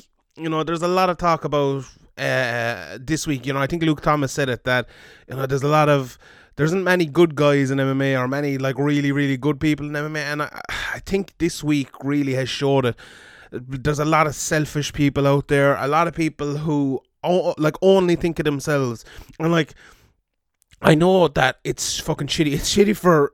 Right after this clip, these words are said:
it's shitty for me. It's shitty for you. It's shitty for probably everyone listening to this. I, I guarantee you a, a, a high percentage of people listening to this are, uh, gonna lose their jobs, are gonna lose their jobs for a few weeks, are gonna get cut down in hours, are not gonna be earning as much money.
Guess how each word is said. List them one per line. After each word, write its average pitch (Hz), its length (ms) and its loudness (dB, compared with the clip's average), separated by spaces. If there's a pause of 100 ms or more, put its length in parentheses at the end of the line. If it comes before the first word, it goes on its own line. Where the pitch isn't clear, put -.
it's 143 380 -4
shitty 214 180 0
for 165 140 -2
me. 208 200 2
It's 156 120 0
shitty 180 160 0
for 175 80 -2
you. 180 180 6
It's 147 100 0
shitty 180 200 -2
for 180 200 -8 (120)
probably 180 280 0
everyone 180 340 0
listening 180 320 0
to 151 80 -4
this. 131 100 -8 (360)
I, 156 200 -2
I 123 140 0
guarantee 190 440 2
you 170 240 0
a, - 40 -14
a, 139 720 -2
a 120 240 -8
high 185 260 2
percentage 156 460 -4
of 143 80 -8
people 156 260 0
listening 143 380 -2
to 143 80 -6
this 147 200 -2 (420)
are, 143 280 6 (420)
uh, 131 240 0
gonna 147 240 6
lose 147 260 8
their 135 220 0
jobs, 139 580 0 (180)
are 143 140 2
gonna 143 220 2
lose 147 160 2
their 143 120 0
jobs 143 240 0
for 147 140 -2
a 131 60 -4
few 143 180 -4
weeks, 147 320 -2
are 135 80 -4
gonna 143 240 -4
get 135 160 -4
cut 147 240 -2
down 147 220 0
in 143 100 -2
hours, 143 340 -2 (240)
are 135 120 2
not 147 180 0
gonna 139 180 2
be 147 120 2
earning 143 300 2
as 135 120 0
much 143 220 0
money. 143 360 -2